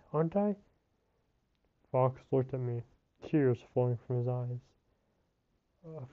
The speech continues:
course, you're a wonderful pilot. You're better than I could ever hope to be. But it's too dangerous for you.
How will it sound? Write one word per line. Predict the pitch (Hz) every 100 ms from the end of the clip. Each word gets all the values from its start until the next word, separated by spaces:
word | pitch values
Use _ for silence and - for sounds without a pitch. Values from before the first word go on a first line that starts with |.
| _
course, | - 151 147 131 - - _ _ _ _ _ -
you're | 143
a |
wonderful | 139 151 160 156 143
pilot. | 127 - 147 147 127 120 - _ _ - - - -
You're | 160
better | - 190 180
than | 175
I | 170
could | 175 156
ever | 156 131
hope | 123 139 127
to | 127
be. | 123 113 110 _ _ _ _ _ _ _ _ _ _ _ _ _ _ _ _ _ _ _ _ _ _ _ _ _ _ _ _ 104 104 _ -
But | 131 123 139 - _ _ _
it's | - -
too | 165 156
dangerous | 147 143 131 127 117 - - - -
for | 127 131
you. | 131 127 120 117